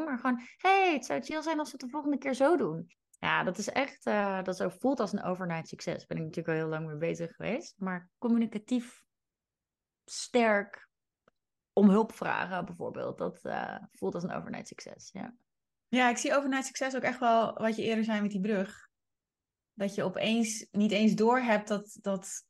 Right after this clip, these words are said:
Speaker 2: er steeds weer een latje bij is gekomen, dat je opeens denkt, "Nou ja, ik kan gewoon in één keer naar die overkant lopen."
Speaker 1: Ja, opeens sta je dus wel aan die
Speaker 2: Hmm.
Speaker 1: overkant.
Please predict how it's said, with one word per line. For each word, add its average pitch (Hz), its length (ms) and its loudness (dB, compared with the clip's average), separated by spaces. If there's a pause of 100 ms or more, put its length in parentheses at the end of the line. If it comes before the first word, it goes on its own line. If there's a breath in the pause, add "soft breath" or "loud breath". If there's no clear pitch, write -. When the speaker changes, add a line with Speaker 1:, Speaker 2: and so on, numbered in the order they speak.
(140)
Speaker 2:
er 196 180 -4
steeds 202 360 -2
weer 185 100 -2
een 190 100 0
latje 190 260 -2
bij 196 180 2
is 214 100 0
gekomen, 185 320 0
dat 180 140 0
je 190 60 -4
opeens 208 280 2
denkt, 170 180 -2
"Nou 135 160 -6
ja, 123 260 -8 (100)
ik 175 140 -6
kan 160 140 -6
gewoon 147 220 -4
in 151 40 -4
één 151 100 -4
keer 156 80 -4
naar 151 120 -2
die 185 80 0
overkant 294 300 -4
lopen." 143 420 -6 (140)
Speaker 1:
Ja, 262 160 2
opeens 339 400 2
sta - 140 0
je 214 140 6
dus 214 140 6
wel 285 160 10
aan 247 80 8
die 202 120 6
Speaker 2:
Hmm. - 100 2
Speaker 1:
overkant. 185 540 0